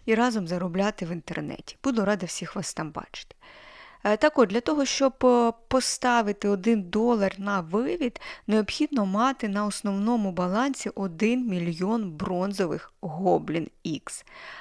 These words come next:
А до подібного результату дійти без вкладень і без рефералів майже нереальний процес. Навіть із рефами дуже непросто. Треба прокачати аккаунт до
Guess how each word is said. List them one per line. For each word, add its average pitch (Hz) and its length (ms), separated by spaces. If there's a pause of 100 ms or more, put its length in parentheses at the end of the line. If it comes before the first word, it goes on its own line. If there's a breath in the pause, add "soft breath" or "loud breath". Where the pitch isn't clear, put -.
(120)
А 208 140
до 220 240
подібного 220 640
результату 208 800
дійти 208 520
без 185 380
вкладень 185 600
і 185 80
без 185 280
рефералів 202 640
майже 180 520
нереальний 180 720
процес. - 640 (420 loud breath)
Навіть 262 480
із 214 160
рефами 214 680
дуже 208 520
непросто. 180 840 (480 loud breath)
Треба 226 480
прокачати 214 760
аккаунт 240 580
до 196 280